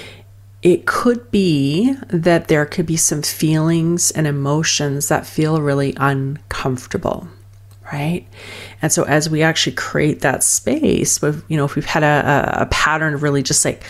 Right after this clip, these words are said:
stuffing things down or ignoring things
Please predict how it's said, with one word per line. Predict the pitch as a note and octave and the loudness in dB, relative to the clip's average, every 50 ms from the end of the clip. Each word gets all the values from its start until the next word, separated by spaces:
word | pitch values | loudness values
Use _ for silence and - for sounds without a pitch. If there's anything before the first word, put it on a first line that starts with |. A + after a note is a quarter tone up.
| - - - - | -18 -18 -10 -4
stuffing | - - - - - D#3 C#3+ - - D#3 D3 D3+ D#3 | -2 0 2 2 2 0 0 0 -2 -2 0 0 0
things | D3+ C3+ C3+ B2+ - | 0 0 0 0 0
down | - C#3 C3 C#3 C#3 C#3 C#3 C#3 C3 C3+ C3+ C#3 C3+ | 0 2 2 4 4 4 4 4 4 4 2 2 0
or | - - C3+ B2 | 2 0 2 2
ignoring | B2 A#2+ B2 C3 C#3 C#3 C#3+ C#3+ C#3+ C#3+ | 2 0 2 2 4 4 4 4 2 0
things | D3 - - D3 C#3 C#3 C#3 C3+ C3+ C3 C3+ C3+ C3+ C3+ C#3 C#3 C3 - | -2 -2 0 0 2 2 2 2 2 2 2 0 0 0 0 0 0 -2